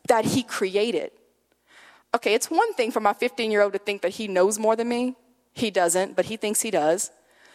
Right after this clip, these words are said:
But it's another thing for Jesus as a boy to know he knows more than them,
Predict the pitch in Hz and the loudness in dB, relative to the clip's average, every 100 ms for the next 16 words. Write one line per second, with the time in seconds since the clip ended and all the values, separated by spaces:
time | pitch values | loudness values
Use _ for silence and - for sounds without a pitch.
0 | - - - 403 415 311 392 440 294 285 | -20 -6 2 4 4 4 4 2 0 0
1 | 226 190 262 349 254 - 220 208 196 208 | 0 0 2 4 2 2 0 2 4 4
2 | 302 254 - - 254 247 359 427 302 254 | 6 4 2 0 2 4 4 4 2 2
3 | 214 202 196 185 180 175 185 214 | 4 4 4 2 0 2 2 2